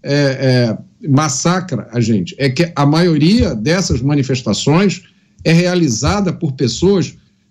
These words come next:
da mesma idade dos jovens que foram assassinados pelo Hamas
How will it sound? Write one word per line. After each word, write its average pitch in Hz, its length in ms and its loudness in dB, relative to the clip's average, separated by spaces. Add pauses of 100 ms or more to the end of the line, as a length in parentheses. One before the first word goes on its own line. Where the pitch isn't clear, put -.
(140)
da 180 180 0
mesma 214 720 2
idade 196 520 0
dos 196 240 2
jovens 156 760 -2 (220)
que 190 140 -2
foram 208 240 2
assassinados 185 1000 0
pelo 165 300 2
Hamas 151 460 0